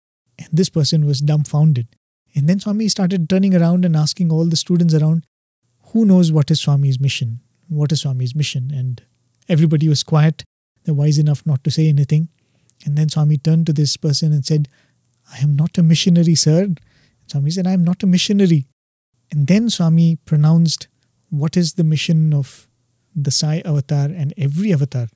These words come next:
Swami said, "Every avatar that comes down in a human form has only one mission,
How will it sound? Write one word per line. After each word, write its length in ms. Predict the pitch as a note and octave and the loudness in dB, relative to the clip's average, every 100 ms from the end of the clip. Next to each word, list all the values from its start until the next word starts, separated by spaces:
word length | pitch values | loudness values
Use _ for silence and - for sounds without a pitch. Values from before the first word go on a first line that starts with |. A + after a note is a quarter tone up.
| _ _ | _ _
Swami 300 | - D3 D3 | -8 -4 -2
said, 300 | - C#3+ C3 _ _ _ _ _ _ - | -2 -4 -6 _ _ _ _ _ _ -2
"Every 460 | F3 F#3 F#3+ G3+ | 0 0 -2 0
avatar 400 | E3 D#3+ - E3 | 0 0 0 0
that 220 | D#3 D3 | -2 -4
comes 260 | - D3+ C#3+ | -2 -2 0
down 220 | D3 C#3+ | 0 0
in 120 | C#3+ | 0
a 120 | C#3 - | -2 -2
human 280 | C#3 C#3 C3+ | -2 -2 -4
form 340 | - C3+ C#3 | -6 -4 -4
has 320 | A#2 D3 C#3 | -4 -4 -2
only 200 | D3+ D3 | 0 0
one 420 | C3+ A#2+ D#3 D#3+ | 0 0 0 0
mission, 360 | C#3+ - C3+ | 0 -2 -4